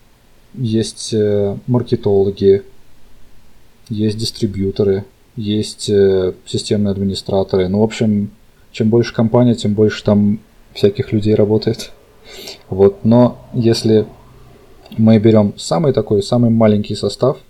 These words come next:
это, скорее всего, нужен программист, скорее всего, нужен геймдизайнер и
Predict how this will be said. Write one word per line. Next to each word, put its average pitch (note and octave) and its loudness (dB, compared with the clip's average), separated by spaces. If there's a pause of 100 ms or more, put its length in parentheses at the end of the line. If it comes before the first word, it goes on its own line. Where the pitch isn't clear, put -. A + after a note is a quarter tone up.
(800)
это, G2 -2
скорее G#2+ -2
всего, G2 -2
нужен G2 -2
программист, G2+ -2 (840)
скорее G2 -2
всего, G2+ -4
нужен G2 -4
геймдизайнер G2+ -2 (1040)
и D3 -6